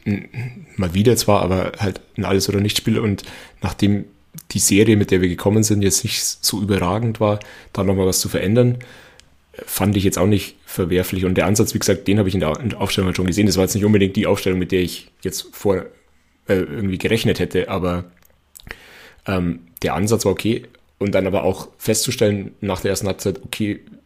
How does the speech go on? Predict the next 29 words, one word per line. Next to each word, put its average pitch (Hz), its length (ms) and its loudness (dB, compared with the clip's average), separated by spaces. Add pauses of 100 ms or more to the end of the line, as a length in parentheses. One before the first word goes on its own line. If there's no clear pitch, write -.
(160)
das - 240 -4
ist 76 120 -4
überhaupt 92 220 -2
nicht - 160 -6
das, 101 140 -4
was, - 480 -4
was 98 180 -2
irgendwie 95 180 -2
funktioniert. 98 680 -2 (720)
Und 98 140 -2
dann 101 140 0
dreimal 95 260 0
zu - 140 -6
wechseln, 123 420 -2 (360)
das - 180 -6
muss 110 160 -2
man 104 220 -2 (640)
ihm 104 180 0
an 90 100 0
der 101 100 4
Stelle, 101 260 2
glaub 95 160 2
ich, 92 80 -2
auch 90 100 -4
dann 92 180 0
einfach 92 200 -4
zugute 104 400 -2
halten, 90 240 -4
weil 87 220 -4